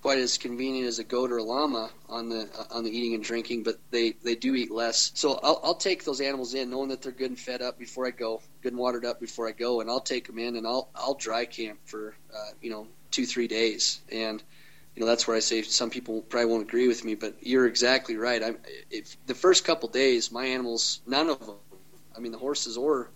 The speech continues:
mules typically won't drink. Um, all they're worried about is eating some high country grass, and I think there's a lot of moisture in that grass anyways, but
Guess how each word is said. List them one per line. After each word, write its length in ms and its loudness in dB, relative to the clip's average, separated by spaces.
mules 300 -4
typically 340 -4
won't 300 -4
drink. 480 -6
Um, 260 -6
all 100 2
they're 140 4
worried 200 4
about 240 4
is 120 0
eating 200 -6
some 220 -4
high 160 -4
country 360 -4
grass, 420 2
and 80 -6
I 40 -8
think 160 -4
there's 160 -2
a 40 -4
lot 180 2
of 160 0
moisture 420 2
in 140 -2
that 180 -4
grass 320 0
anyways, 420 -2
but 200 -4